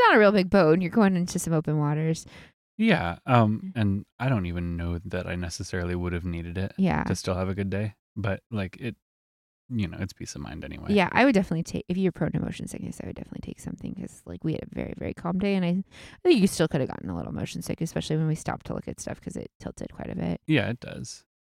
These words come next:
Speaker 1: So we stopped to look at these orcas for, like, I don't even know how long. They, but they were amazing. They were so close to the boat, and they were going around and doing s-, funny stuff. And then, like, uh, three of them breached all in a row.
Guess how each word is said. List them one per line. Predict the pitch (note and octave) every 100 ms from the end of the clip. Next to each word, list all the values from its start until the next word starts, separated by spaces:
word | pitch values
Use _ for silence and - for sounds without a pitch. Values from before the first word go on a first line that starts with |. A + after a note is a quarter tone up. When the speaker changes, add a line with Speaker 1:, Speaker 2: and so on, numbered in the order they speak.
| _ - G3
Speaker 1:
So | - A#3 A3 G#3 G3+ G3+ G3 F#3+ - - _ _ _ _ - G3+
we | G#3+
stopped | - G#3 -
to | G3
look | F#3+
at |
these | F3+ -
orcas | F3 F3 F3
for, | -
like, | - - -
I | F#3+
don't | F3
even | D#3+ D#3+
know | D#3+
how | E3 D#3+
long. | D#3+ D#3 E3 _ _ _ _ _ _ -
They, | A#3
but | G3+ A#3+
they | B3
were | A#3
amazing. | G#3 A#3 G#3+ F#3+
They | F3
were |
so | F3+ - G3
close | - F#3+ -
to | F#3+
the | F3
boat, | D#3+ E3 F3 _ _ _ _ _
and | F3+
they | F#3
were | F3+
going | F3 F3 F3
around | E3+ E3 E3 E3+ E3+
and | D#3+
doing | E3 E3+
s-, | - - -
funny | - - F3 E3+
stuff. | - E3+ F3
And | - F#3
then, | F3+
like, | F#3+ F3+ F3 -
uh, | F3+ E3+
three | - - F3+ F3+
of | F3
them | F3+ E3+
breached | D#3+ D#3+ - - -
all | D3+ D#3+
in | E3+ E3
a |
row. | D#3 D#3 E3